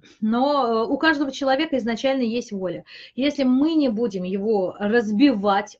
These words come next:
убивать, мешать, оно будет разви-, она будет развиваться. Но часто взрослые убивают эту самую волю. Почему? Все, что нужно для жизни человека, природой в нем заложено.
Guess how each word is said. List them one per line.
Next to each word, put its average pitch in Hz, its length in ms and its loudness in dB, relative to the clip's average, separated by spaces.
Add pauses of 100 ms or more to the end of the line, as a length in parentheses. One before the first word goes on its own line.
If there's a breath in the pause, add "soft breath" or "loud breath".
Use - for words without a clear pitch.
убивать, 226 760 -2 (100)
мешать, 233 720 -6
оно 220 240 -2
будет 240 300 -6
разви-, 220 400 -4
она 240 180 -2
будет 233 240 -8
развиваться. 214 680 -4 (680 loud breath)
Но 240 520 2 (180)
часто 294 480 2
взрослые 247 800 0
убивают 190 640 -4
эту 202 260 -8
самую 208 440 -4
волю. 202 340 -4
Почему? 214 480 -4 (300)
Все, 349 240 -2
что 233 220 -2
нужно 220 360 2
для 226 520 4
жизни 202 420 -2
человека, 285 580 0
природой 269 640 0
в 202 80 -4
нем 240 480 2
заложено. 175 880 -4